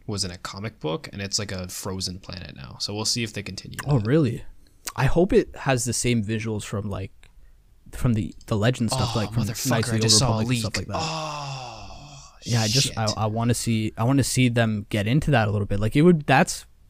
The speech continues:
Speaker 2: the good subversion of expectations I think we're talking about,
Speaker 1: Dude,
Speaker 2: you
Speaker 1: I
Speaker 2: know?
Speaker 1: just accidentally
Speaker 2: We
Speaker 1: saw a leak.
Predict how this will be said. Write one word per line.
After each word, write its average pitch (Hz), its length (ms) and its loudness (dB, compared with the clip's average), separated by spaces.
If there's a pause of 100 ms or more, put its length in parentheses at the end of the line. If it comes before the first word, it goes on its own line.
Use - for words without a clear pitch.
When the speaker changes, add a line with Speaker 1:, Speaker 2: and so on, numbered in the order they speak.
(140)
Speaker 2:
the 120 100 0
good 143 300 2
subversion 113 440 -2
of 113 60 -4
expectations 110 640 -4
I 95 100 -10
think 113 180 -6
we're 92 100 -10
talking 123 300 -2
about, - 280 -14 (300)
Speaker 1:
Dude, 110 100 0
Speaker 2:
you 107 60 2
Speaker 1:
I 104 40 0
Speaker 2:
know? 113 60 -2
Speaker 1:
just 117 120 2
accidentally 123 320 0
Speaker 2:
We - 40 0
Speaker 1:
saw 101 240 2
a 98 40 -6
leak. 95 380 -10